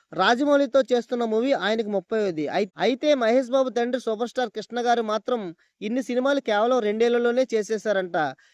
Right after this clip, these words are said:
ఇప్పటి తరానికి నమ్మశక్యంగా ఉండదు. ఆయన ఓ ఏడాదిలో ఏకంగా పద్దెనిమిది సినిమాలు రిలీజ్ చేసి all time రికార్డును సృష్టించారు.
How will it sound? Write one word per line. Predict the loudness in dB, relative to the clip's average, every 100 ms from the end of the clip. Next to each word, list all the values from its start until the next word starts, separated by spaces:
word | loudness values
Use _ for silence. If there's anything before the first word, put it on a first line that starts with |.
| _
ఇప్పటి | -2 0 0
తరానికి | 2 2 2 0 -2
నమ్మశక్యంగా | -2 -2 -4 -2 -4 0 2
ఉండదు. | 2 -2 -2 -2 -2 -10 _ 0
ఆయన | 2 2
ఓ | 2 4
ఏడాదిలో | 2 2 0 2 4
ఏకంగా | 4 0 -2 -4
పద్దెనిమిది | -4 -2 -2 -4
సినిమాలు | -6 -4 -2 -2
రిలీజ్ | -4 -6 -4
చేసి | -4 -2
all | -4 -2
time | -4 -4
రికార్డును | -4 -6 -8
సృష్టించారు. | -10 -10 -8 -4 -2 -2